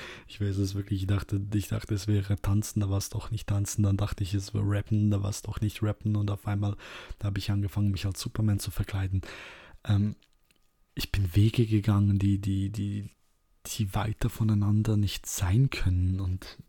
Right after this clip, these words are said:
die haben mich alle zu einem Punkt geführt, an dem ich glücklich und stolz drauf bin,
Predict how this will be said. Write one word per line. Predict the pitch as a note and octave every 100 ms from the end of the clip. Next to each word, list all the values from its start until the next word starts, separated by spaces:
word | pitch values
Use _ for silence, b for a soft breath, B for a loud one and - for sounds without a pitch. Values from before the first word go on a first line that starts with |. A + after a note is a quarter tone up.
| -
die | G#2
haben | G2+
mich | G2+ G2
alle | G2+ A2
zu | - G2+
einem | F#2
Punkt | - G#2 C3+
geführt, | A#2 - G2+ -
an | F#2
dem | F2+ F2+
ich | E2+ - B B B B B
glücklich | - F#2 G2 A#2+ A2+ G#2 F#2
und | F2+
stolz | - - G2+ G#2 A#2 -
drauf | - G#2 G2+ -
bin, | - A2